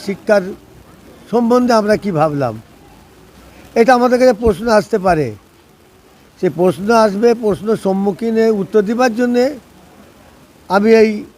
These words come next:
আমার আব্বা হুজুর কেবলা, ছোট হুজুর কেবলা নামে পীর জুলফিকার আলী মেমোরিয়াল ইনস্টিটিউশন কিন্তু প্রতিষ্ঠিত বা ভিত্তি নেই। তা আমার মূল উদ্দেশ্য হলো সেই তাঁদের চিন্তাধারাকে অনুসরণ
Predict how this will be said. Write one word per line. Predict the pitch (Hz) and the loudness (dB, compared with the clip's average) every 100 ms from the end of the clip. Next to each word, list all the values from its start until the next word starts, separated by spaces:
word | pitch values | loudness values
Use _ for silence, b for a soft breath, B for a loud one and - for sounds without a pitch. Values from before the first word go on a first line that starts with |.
| _ _ _ _ | _ _ _ _
আমার | 185 208 202 | -2 0 2
আব্বা | 180 202 | 4 4
হুজুর | 185 202 233 | 2 -2 -4
কেবলা, | 226 214 208 190 - - | -4 -2 0 0 -4 -8
ছোট | 190 202 | -2 0
হুজুর | 202 165 | 0 -2
কেবলা | 208 208 | -2 0
নামে | 202 202 196 175 240 B B B B _ _ - | 2 2 2 0 -4 B B B B _ _ -4
পীর | 220 185 | -2 -2
জুলফিকার | 185 185 208 196 208 | -2 -2 -2 2 2
আলী | 202 208 | 2 2
মেমোরিয়াল | 190 190 190 190 196 | 2 2 0 2 0
ইনস্টিটিউশন | 190 170 196 165 190 175 | 0 -2 -4 -4 -4 -4
কিন্তু | 185 214 233 | -4 -4 -4
প্রতিষ্ঠিত | 190 180 151 - 220 302 254 | -6 -6 -12 -8 -8 -6 -2
বা | 185 | -2
ভিত্তি | 147 175 165 170 | 0 -2 0 -2
নেই। | 139 117 110 - _ - - _ - - - - - - - | -2 -6 -10 -20 _ -20 -20 _ -20 -20 -20 -20 -20 -20 -2
তা | 170 | 0
আমার | 185 226 226 | 2 2 2
মূল | 208 220 | 0 -2
উদ্দেশ্য | 208 202 226 254 | -2 -4 -4 -2
হলো | 233 247 262 302 - - _ _ _ - - | -2 -2 -2 -6 -18 -20 _ _ _ -20 -4
সেই | 185 - | -2 0
তাঁদের | 185 196 226 226 226 - | -2 2 2 2 0 -2
চিন্তাধারাকে | 202 196 220 202 240 247 180 143 107 - - - - _ _ _ _ _ - | -4 -2 0 2 2 2 0 -4 -4 -14 -20 -20 -20 _ _ _ _ _ -6
অনুসরণ | 180 214 127 170 269 | 0 0 2 2 2